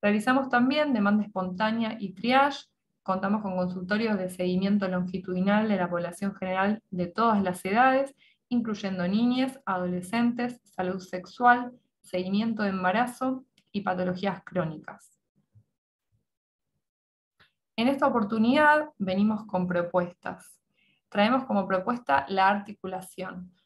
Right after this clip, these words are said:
Consideramos que uno de los pilares fundamentales para una atención de calidad en el sistema público de salud es la articulación bilateral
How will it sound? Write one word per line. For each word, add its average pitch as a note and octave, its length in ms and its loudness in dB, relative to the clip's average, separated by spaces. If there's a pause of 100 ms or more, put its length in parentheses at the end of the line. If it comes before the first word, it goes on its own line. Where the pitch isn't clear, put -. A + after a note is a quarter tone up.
(100)
Consideramos G#3+ 680 0
que - 80 -8
uno A#3 200 2
de A3+ 60 2
los G3+ 200 0
pilares G3+ 360 -2
fundamentales F#3+ 800 0
para F#3 160 -4
una G3+ 140 0
atención F#3+ 480 0
de G3+ 100 2
calidad F#3+ 420 0
en G3+ 60 0
el F#3 120 -4
sistema F#3+ 440 0
público G3+ 380 0
de F3+ 80 -2
salud A3 520 -4 (300)
es G#3+ 100 -4
la G3+ 120 2
articulación F#3 880 -2
bilateral A3 720 2